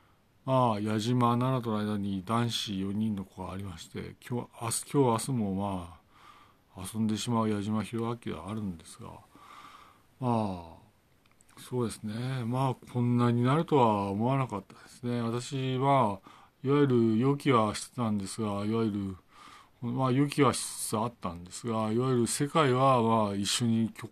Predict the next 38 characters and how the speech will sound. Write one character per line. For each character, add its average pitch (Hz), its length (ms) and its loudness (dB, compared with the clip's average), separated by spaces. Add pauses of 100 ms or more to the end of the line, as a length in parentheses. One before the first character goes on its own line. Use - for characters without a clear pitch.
(160)
行 120 120 2
動 123 160 2
す 131 100 -2
る 131 140 0
ん 135 80 0
だ 117 100 2
ろ 113 160 2
う 110 80 -2
と、 87 280 -8
世 - 220 -6
界 131 140 2
は 107 180 2
一 101 80 -2
緒 117 180 -2
に 113 160 0
現 110 260 0
行 120 180 -2
す 123 120 -6
る 120 120 0
ん 120 80 -2
だ 107 100 -2
ろ 104 180 0
う 104 60 0
と、 95 120 -12
こ - 120 -10
の 107 120 -2
よ 117 140 0
う 110 40 -2
に 98 100 -6
考 110 320 -6
え 107 60 -2
て 101 80 -16
き - 80 -20
た 80 140 -12
ん 76 100 -18
で - 80 -20
す - 140 -16
が、 95 320 -8